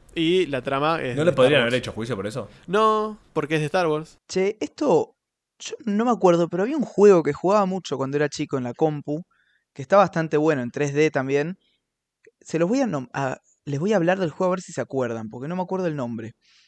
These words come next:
Speaker 3: Pero era un juego en el que aparecías en una isla y tenías la posibilidad de ser tres personajes distintos. Una mujer que estaba en el agua,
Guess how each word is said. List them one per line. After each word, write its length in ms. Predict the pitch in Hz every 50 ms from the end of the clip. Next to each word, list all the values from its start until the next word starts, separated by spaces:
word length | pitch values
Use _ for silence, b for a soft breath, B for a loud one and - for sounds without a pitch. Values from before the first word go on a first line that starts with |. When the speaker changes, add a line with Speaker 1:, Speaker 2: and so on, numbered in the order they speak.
| b b b _ -
Speaker 3:
Pero 140 | 202 196
era 100 | 247 262
un 60 | 247 247
juego 380 | - 240 233 233 233 233 226
en 80 | 202 156
el 100 | 143 -
que 80 | 139
aparecías 480 | 135 - 139 131 143 - - 175 - -
en 80 | 147 156
una 200 | 175 165 160 170
isla 420 | 180 170 156 165 170 175 185 202 _ _ _ _ _ _ -
y 60 | -
tenías 460 | - 139 143 160 175 180 170 - _ _ _
la 180 | - 143 135 -
posibilidad 400 | 139 131 - 135 131 143 156 165
de 60 | 160
ser 280 | - 160 156 165 - _ _ _
tres 180 | - - 160 165 -
personajes 440 | - 147 - 147 139 147 - - 147
distintos. 800 | 139 123 - - 139 127 123 110 110 113 139 - - - - _ _ _ -
Una 160 | 185 190 185
mujer 340 | 175 156 - - 180 175 175
que 80 | 175 156
estaba 180 | - 156 147
en 60 | 143 135
el 120 | 127 123
agua, 460 | 123 131 135 147 151 160 180 190 _